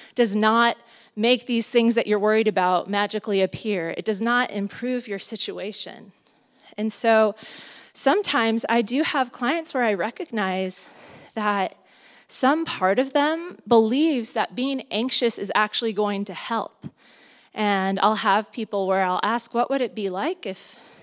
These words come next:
if you were able to let go of that anxious thought that you're just ruminating on?" And they're like, "Well, I,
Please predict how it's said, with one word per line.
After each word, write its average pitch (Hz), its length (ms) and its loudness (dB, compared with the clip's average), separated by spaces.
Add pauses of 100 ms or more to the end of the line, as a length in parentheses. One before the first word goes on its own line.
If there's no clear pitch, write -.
(120)
if - 200 -14
you 214 120 -6
were 208 180 -2
able 190 420 -6
to 185 400 -6 (480)
let - 240 -4
go 208 180 2
of 196 200 -2
that 180 220 -2
anxious 190 460 -4
thought 277 300 0
that - 180 -6
you're 190 120 -6
just 185 260 -6
ruminating 202 500 -6
on?" 175 100 -6
And 185 80 -6
they're 185 80 -6
like, 190 160 -4
"Well, 214 200 4
I, 185 140 -2